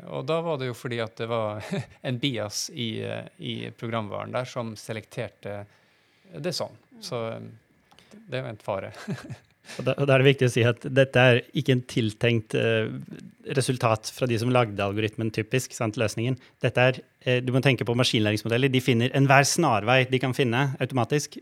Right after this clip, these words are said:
Speaker 3: fra, eh, og, til å gi det riktige svaret, det du
Speaker 1: Mm.
Speaker 3: ønsker å få. Så i prosessen som lager denne K I-en, så vil den,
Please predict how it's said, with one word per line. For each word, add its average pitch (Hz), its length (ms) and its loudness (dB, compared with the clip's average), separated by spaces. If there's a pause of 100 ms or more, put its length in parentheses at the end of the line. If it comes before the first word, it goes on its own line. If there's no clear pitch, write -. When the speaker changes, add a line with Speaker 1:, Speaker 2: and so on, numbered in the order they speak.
Speaker 3:
fra, 123 340 2 (220)
eh, 123 380 0
og, 147 320 2
til 135 180 4
å - 0 -
gi 123 160 4
det 120 140 2
riktige - 240 -4
svaret, 107 260 -2 (300)
det 120 120 2
du 120 60 2
Speaker 1:
Mm. 117 140 2
Speaker 3:
ønsker - 160 -8
å 104 40 -6
få. 117 160 -8 (300)
Så 127 240 -2
i 135 160 0
prosessen 131 640 -2
som 135 120 0
lager 120 380 4
denne 117 220 2
K 117 180 4
I-en, 135 280 4
så 127 300 2 (640)
vil 135 240 2
den, 127 380 4